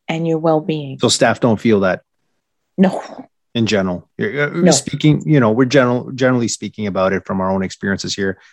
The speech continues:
Speaker 2: I've been out of
Speaker 1: Yeah.
Speaker 2: it for five years, so I just wanted to know, like, has anything
Speaker 1: Mm-hmm.
Speaker 2: changed? Is it still that level of tension from management to officers? And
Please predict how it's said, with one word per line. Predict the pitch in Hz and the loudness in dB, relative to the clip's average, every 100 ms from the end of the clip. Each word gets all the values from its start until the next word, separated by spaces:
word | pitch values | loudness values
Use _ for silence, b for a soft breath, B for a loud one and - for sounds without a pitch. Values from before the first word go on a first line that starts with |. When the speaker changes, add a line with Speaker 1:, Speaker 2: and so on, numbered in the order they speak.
| b | b
Speaker 2:
I've | 123 | 0
been | 113 113 | 4 4
out | 107 | 6
of | - | 4
Speaker 1:
Yeah. | |
Speaker 2:
it | 104 | 2
for | - 95 | 0 -4
five | - 95 90 | -2 -4 -2
years, | 92 92 | -4 -4
so | - | 0
I | 101 | 0
just | 110 - | 0 0
wanted | 110 107 | 2 2
to | 98 | 2
know, | 104 104 | 2 0
like, | 98 95 | -2 -4
has | 107 - | -6 -4
anything | 127 123 - 101 | 0 0 0 -2
Speaker 1:
Mm-hmm. | 87 | -2
Speaker 2:
changed? | 101 95 90 | -2 -4 -6
Is | 113 101 | -8 -2
it | 110 - b b | -2 -2 b b
still | - - 165 147 | -8 0 4 6
that | 117 | 4
level | 117 110 107 | 4 2 2
of | 95 _ | -2 _
tension | - 107 - 98 | -6 -6 -4 -4
from | 98 101 | -2 0
management | 104 107 98 107 98 - | 0 0 0 -2 -2 -4
to | 101 - | -10 -4
officers? | 104 - 98 - 98 95 | -2 -2 -4 -2 0 0
And | 92 | -4